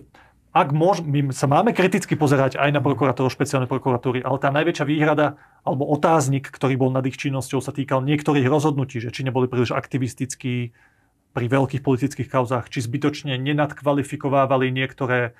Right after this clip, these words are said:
skutkové podstaty, ktoré súviseli s, s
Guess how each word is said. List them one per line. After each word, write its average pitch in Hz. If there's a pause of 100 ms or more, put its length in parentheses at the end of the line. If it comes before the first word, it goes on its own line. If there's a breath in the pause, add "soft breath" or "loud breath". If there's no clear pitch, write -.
(100)
skutkové 131
podstaty, 127 (320 soft breath)
ktoré 120
súviseli 127
s, 113
s -